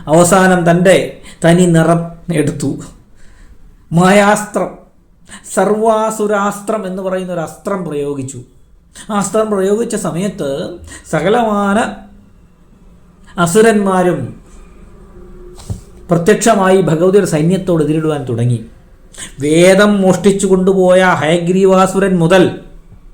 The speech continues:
രാവണ, കംസാദികൾ വരെയുള്ള സകല വിദ്വാന്മാരും പുറപ്പെട്ടു. ഇവരെല്ലാം വന്നിട്ട് ഭഗവതിയുടെ ശക്തി സൈന്യത്തെ ആക്രമിക്കുവാൻ തുടങ്ങി.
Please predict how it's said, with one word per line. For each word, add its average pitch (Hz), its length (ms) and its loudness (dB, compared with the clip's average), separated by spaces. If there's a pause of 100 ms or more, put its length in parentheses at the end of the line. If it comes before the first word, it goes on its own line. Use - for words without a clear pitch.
(1200)
രാവണ, 196 580 2 (640)
കംസാദികൾ 214 840 0
വരെയുള്ള 208 340 -2
സകല 196 400 -2
വിദ്വാന്മാരും 180 680 -2
പുറപ്പെട്ടു. 131 480 -12 (960)
ഇവരെല്ലാം 170 520 -4
വന്നിട്ട് 190 600 -4 (560)
ഭഗവതിയുടെ 185 480 -2
ശക്തി 160 320 -8
സൈന്യത്തെ 175 500 -4
ആക്രമിക്കുവാൻ 151 760 -6
തുടങ്ങി. 123 420 -8